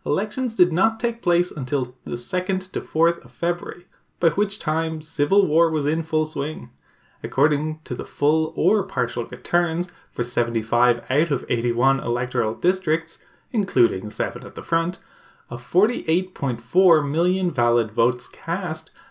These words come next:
the S Rs gained nineteen point one million, thirty-nine point five percent, the Bolsheviks ten point nine million, twenty-two point five percent, the Cadets two point two million, four point five percent,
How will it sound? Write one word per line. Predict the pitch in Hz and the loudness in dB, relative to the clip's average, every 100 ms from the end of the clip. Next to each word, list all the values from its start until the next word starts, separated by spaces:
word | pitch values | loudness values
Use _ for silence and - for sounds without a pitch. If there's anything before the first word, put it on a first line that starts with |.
| - | -6
the | 123 - | -4 0
S | 127 - - | -2 -2 -2
Rs | 175 185 156 | 0 0 0
gained | 147 147 147 | -2 -2 -4
nineteen | 135 160 185 180 175 | -2 0 0 0 0
point | 156 131 | -2 -2
one | 120 220 196 | 2 2 4
million, | 123 113 139 214 - - _ _ | 0 0 -2 -4 -8 -20 _ _
thirty-nine | 123 110 110 107 98 | 2 2 0 -2 -6
point | - | -8
five | - 143 131 | -2 -2 -2
percent, | - - 143 156 _ _ _ _ _ | -8 -8 -8 -10 _ _ _ _ _
the | 151 | 2
Bolsheviks | 202 226 190 147 151 - _ _ | 4 4 4 0 0 -10 _ _
ten | - 180 269 220 | -2 0 2 0
point | 127 113 | 0 -2
nine | 120 117 110 | -2 -2 -2
million, | 113 127 175 214 - _ _ _ | -2 -2 -2 -2 -6 _ _ _
twenty-two | - 117 107 98 107 | -6 -4 -4 -6 -6
point | 95 107 - | -4 -6 -4
five | - 170 165 | -2 0 0
percent, | - 120 123 147 - _ _ _ _ - | -4 -6 -4 -6 -8 _ _ _ _ -4
the | 165 | 2
Cadets | 196 233 226 226 - - - | 4 4 4 -2 -10 -12 -6
two | 240 | -4
point | 220 147 131 | -2 -2 -2
two | - 254 | 0 0
million, | 170 147 156 180 185 _ _ _ | 0 -2 -2 -4 -8 _ _ _
four | - 113 90 | 0 0 0
point | - 104 | -4 -6
five | - 107 - | -4 -4 -4
percent, | 113 156 175 202 | -6 -4 -4 -6